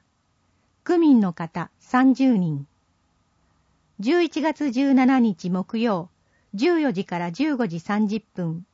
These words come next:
亀戸文化センター第一、第二研修室、亀戸二の十九の一、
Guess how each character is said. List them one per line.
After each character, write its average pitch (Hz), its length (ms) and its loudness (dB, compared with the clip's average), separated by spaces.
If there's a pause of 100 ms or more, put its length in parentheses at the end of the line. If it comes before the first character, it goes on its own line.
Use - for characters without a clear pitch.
(640)
亀 302 360 2
戸 208 140 -2
文 214 240 0
化 233 100 -4
セ 240 200 -2
ン 208 100 0
タ 170 380 -10 (140)
ー 185 40 -10
第 269 240 0
一、 269 220 -6
第 262 260 0
二 247 220 2
研 247 260 0
修 226 240 -4
室、 - 360 -14 (600)
亀 285 380 2
戸 175 200 -6 (340)
二 302 120 4
の 277 180 2
十 233 240 -2
九 254 300 -2
の 170 160 -4
一、 170 380 -10